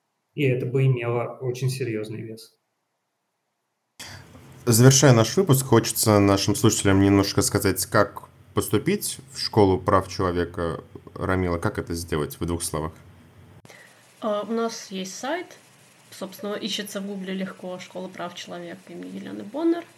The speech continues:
Speaker 3: или даже в с-, на с-, странице Сахаровского центра есть ссылка. Заполнить анкету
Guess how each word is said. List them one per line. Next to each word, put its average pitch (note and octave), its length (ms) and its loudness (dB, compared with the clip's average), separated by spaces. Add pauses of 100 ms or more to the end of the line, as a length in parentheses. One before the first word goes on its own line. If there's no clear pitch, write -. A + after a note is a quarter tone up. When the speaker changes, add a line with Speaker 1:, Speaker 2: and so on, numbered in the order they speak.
(200)
Speaker 3:
или G#3 160 -10
даже F#3+ 260 -4
в F#3 40 -14
с-, - 80 -18
на G3+ 180 -8
с-, F#3+ 120 -14
странице G3+ 460 -10
Сахаровского G3 560 -14
центра E4 360 -4
есть C#4+ 260 -6
ссылка. C4 460 -8 (300)
Заполнить G3+ 520 -8
анкету B3 680 -4